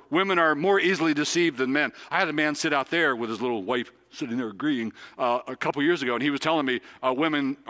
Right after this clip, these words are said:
aren't good at making decisions. They're easily deceived. The man should make all the decisions." I wanted to make a decision for him, like, "You ought to leave." So,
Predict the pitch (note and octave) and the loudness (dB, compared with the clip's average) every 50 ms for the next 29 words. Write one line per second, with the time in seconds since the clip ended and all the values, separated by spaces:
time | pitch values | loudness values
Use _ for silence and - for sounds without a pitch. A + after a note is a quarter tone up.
0 | - - - C3+ C3 B2+ - C#3+ C3 A#2+ A2+ A#2 A#2+ A2+ - A#2 G#2+ G#2+ G#2 - | -14 -6 -2 -2 -2 -2 0 -2 -2 -2 0 -2 -4 -4 -6 -6 -6 -6 -2 -2
1 | C3 A#2+ G#2+ A2 A2+ A2 G#2+ F#2+ A2+ A2 A#2 - B2 B2 A2+ G#2+ A2 A2 G2 G#2 | -2 -2 -2 -2 -4 -4 -4 -2 -2 -2 0 -2 -4 -4 -4 -4 -6 -6 -6 -6
2 | G#2 - - A#2+ A#2+ A#2 A#2 A#2 G#2+ G#2+ - - - - - - - A2 B2 A#2 | -6 -4 -4 -4 -4 -4 -4 -6 -8 -10 -16 -20 -20 -20 -20 -18 -8 -6 -4 -2
3 | B2 C3 C3 B2+ A2+ - B2 G#2+ A2 A2+ A2 - A2+ A2+ G#2+ G2 G#2+ F#2+ G#2 G2+ | 0 0 0 -2 -2 -4 -4 -4 -2 -2 -2 0 0 0 0 -2 -4 -6 -6 -2
4 | - C3+ B2+ A2+ G2 F#2 E2 D#2+ D2 - - - - _ _ _ _ _ _ _ | 0 0 0 0 -2 -6 -8 -10 -12 -14 -14 -16 -18 _ _ _ _ _ _ _
5 | _ _ _ _ _ _ _ _ _ _ _ _ _ _ _ _ _ _ _ _ | _ _ _ _ _ _ _ _ _ _ _ _ _ _ _ _ _ _ _ _
6 | _ _ _ _ _ _ _ _ _ _ - - - B2+ B2 A2 A#2+ A2+ A2 G#2+ | _ _ _ _ _ _ _ _ _ _ -6 -2 -2 0 0 0 -2 -4 -4 -4
7 | A2 A2 A#2 - A2+ G#2+ G2 G#2+ G2+ A#2+ A#2 G#2 G#2 G#2+ F#2+ - C3 D3+ C3+ A2 | -4 -4 -4 -4 -4 -6 -6 -4 -2 -2 -2 -2 -4 -6 -4 -2 -2 -2 -2 -2
8 | A2 G#2 G#2 G2+ G2+ G2 - B2 A#2+ A#2 A2+ G#2 G2 G#2 A2 A#2+ A2+ G#2 F#2 E2 | -2 -4 -2 -4 -4 -4 -4 -4 -2 -2 0 0 0 -2 -2 -2 -2 -4 -6 -8
9 | E2+ - - - - - - - - - - - - - - - _ D4 - - | -10 -16 -20 -20 -20 -20 -20 -20 -20 -20 -20 -20 -20 -20 -20 -20 _ -20 -20 -20
10 | - - - - - - - - - - _ _ _ _ _ _ _ _ _ _ | -20 -20 -20 -20 -20 -20 -20 -20 -20 -20 _ _ _ _ _ _ _ _ _ _
11 | _ _ _ _ _ _ _ _ _ _ _ _ _ _ _ _ _ _ _ _ | _ _ _ _ _ _ _ _ _ _ _ _ _ _ _ _ _ _ _ _
12 | _ _ _ _ _ _ _ - - F#3 F3 E3 D#3+ D#3+ | _ _ _ _ _ _ _ -4 0 2 2 4 2 0